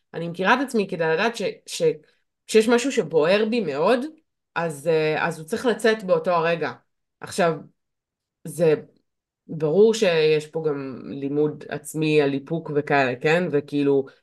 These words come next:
אבל, אבל כן אני יודעת שהדברים הכי טובים, הכי מדהימים, הכי נפלאים שקרו לי בחיים, קרו כשכאילו התמסרתי לאנרגיה הזאת, ואפשרתי להם לצאת, גם אם לא בצורה מושלמת, וגם אם לא בצורה שלמה ועד הסוף,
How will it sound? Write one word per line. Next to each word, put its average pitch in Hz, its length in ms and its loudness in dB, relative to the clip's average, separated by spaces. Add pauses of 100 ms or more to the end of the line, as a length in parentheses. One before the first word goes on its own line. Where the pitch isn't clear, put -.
(140)
אבל, 156 400 2
אבל 151 340 0
כן 240 180 4
אני 233 180 4
יודעת 202 300 0
שהדברים 160 460 -4
הכי 190 180 -10
טובים, 180 420 -2
הכי 185 220 -6
מדהימים, 175 500 -4
הכי - 300 -4
נפלאים 160 440 -2
שקרו 160 260 0
לי 165 100 0
בחיים, 151 520 0 (420)
קרו 190 280 4
כשכאילו 202 440 0
התמסרתי 180 580 0
לאנרגיה 156 500 -2
הזאת, 117 320 -8 (460)
ואפשרתי 185 680 4
להם 160 200 4
לצאת, 156 400 2
גם 170 200 4
אם 202 100 4
לא 196 80 4
בצורה 175 360 -4
מושלמת, 170 520 -4
וגם 147 200 -2
אם 175 80 0
לא 175 80 -2
בצורה 160 340 -6
שלמה 156 380 -2
ועד 151 160 0
הסוף, 156 400 2